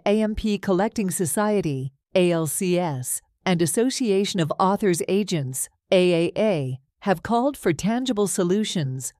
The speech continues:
to protect the value of human creativity and ensure recompense for past infringements. They are appealing to the government to regulate A I systems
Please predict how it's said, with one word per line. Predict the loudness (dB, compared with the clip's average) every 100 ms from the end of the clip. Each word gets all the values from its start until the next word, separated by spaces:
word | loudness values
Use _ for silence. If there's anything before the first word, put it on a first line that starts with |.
| _
to | -2
protect | 0 0 -2 0
the | 0
value | 0 0 0 2
of | 0
human | 0 -2 -2 -2
creativity | -2 0 0 0 0 0 -2 -4 -10 _
and | 0 2
ensure | 0 0 -2 -2 0
recompense | 0 0 -2 -2 -2 -4 -6
for | -4 -2
past | -2 -2 -2 -2
infringements. | -4 -4 -4 -4 -4 -6 -6 -10 -12 -10
They | 0 2 4
are | 2
appealing | 0 0 -2 -2 -2
to | -2
the | -2
government | 0 -2 -2 -2 -4 -8 _
to | -2 0
regulate | 0 0 0 2 0
A | 0 2
I | 2 0
systems | -2 -2 -4 -2 -4 -4 -8 -10